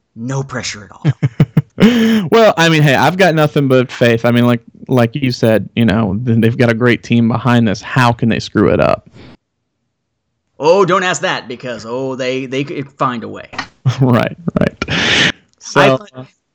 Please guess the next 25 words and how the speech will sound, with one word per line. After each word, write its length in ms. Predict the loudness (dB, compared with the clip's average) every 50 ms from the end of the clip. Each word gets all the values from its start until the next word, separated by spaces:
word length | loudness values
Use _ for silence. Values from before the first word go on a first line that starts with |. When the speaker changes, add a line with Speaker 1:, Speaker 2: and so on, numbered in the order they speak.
| _ _ -8
Speaker 2:
oh. 80 | -8 -8 _ _ _
Speaker 1:
The 120 | 0 0 0
Force 400 | 2 0 0 0 0 0 0 0
Awakens 560 | 0 2 2 0 0 0 -2 -6 -6 -8 -8
comic 420 | -6 -4 -2 -2 -2 -2 -4 -6
adaptation, 960 | -6 -8 -6 -6 -8 -8 -10 -12 -12 -10 -10 -10 -10 -10 -10 -10 -10 -10 -14 -18 _ _ _
it 140 | -12 -2 0
was 160 | 0 0 0
a 80 | -2 -6
solid 500 | -6 -6 -8 -8 -8 -8 -8 -8 -10 -12
film. 340 | -12 -10 -8 -6 -4 -4 -6
It's 100 | -6 -6
just 160 | -6 -6 -6
a 60 | -6
comic 340 | -4 -4 -4 -4 -4 -4 -4
adaptation. 640 | -4 -6 -6 -8 -8 -6 -6 -6 -6 -6 -8 -10 -10
How 260 | -6 -2 -2 -2 0
could 240 | 0 -2 -4 -2 -2
you 120 | -2 -2
do 260 | -2 -2 0 2 2
it 160 | 0 0 0
wrong? 400 | -2 -4 -2 -2 -2 -4 -4 -6
And 360 | -6 -6 -6 -6 -4 -6 -4 -4
Wendig 640 | -2 -2 -2 -4 -4 -4 -4 -4 -4 -4 -6 -8
found 680 | -8 -10 -6 -4 -2 -2 -2 -4 -6 -6 -8 -8 -8 -8